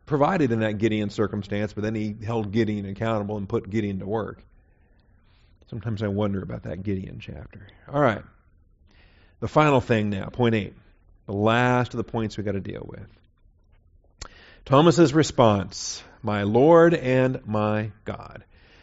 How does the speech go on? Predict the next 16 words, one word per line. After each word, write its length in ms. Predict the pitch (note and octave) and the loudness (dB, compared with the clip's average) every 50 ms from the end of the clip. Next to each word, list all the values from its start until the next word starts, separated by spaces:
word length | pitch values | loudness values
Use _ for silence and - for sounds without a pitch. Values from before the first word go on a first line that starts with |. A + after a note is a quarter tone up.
| - - _ _ _ - | -20 -20 _ _ _ 2
Thomas's 480 | - C#3 D3+ F3+ G3 E3+ F3 F#3 D#3+ | 6 6 8 8 6 6 6 4 4
response 680 | F3+ F3 - - D3+ B2+ A2+ G2+ F#2 F2+ - - - - - - | 4 2 0 2 2 2 2 2 -2 -6 -10 -12 -12 -14 -16 -16
sparks 480 | - - - - B2 C3 C#3+ C#3 - | -14 -2 6 8 10 10 8 6 2
a 100 | C3 A2+ | -2 -2
final 400 | G2+ - - B2 D#3 F#3+ G#3 G#3+ | -2 0 0 2 4 6 6 6
comment 380 | - - F3+ F3 E3+ F3 E3 C#3 | 6 4 4 4 4 4 2 2
by 140 | D#3 D#3+ D#3+ | 2 2 2
Jesus, 420 | B2 B2+ A#2 G#2 F#2+ G2+ G#2 - | 2 2 0 0 0 -4 -8 -10
the 120 | - G#2 G2+ | -4 0 0
last 320 | G#2+ B2+ E3 E3 - - | 2 2 2 0 -2 -4
thing 160 | D3+ D3+ D#3 | -8 -6 -4
he 100 | D3+ C#3+ | -4 -6
says 340 | - - C3+ A#2+ A2 G#2+ A2+ | -4 -2 0 0 0 0 -2
on 100 | A2 G2+ | -4 -4
this 140 | G#2 G#2 G#2+ | -4 -4 -4
episode. 500 | G#2 F#2 - - - - - - - | -6 -6 -6 -10 -18 -16 -18 -18 -18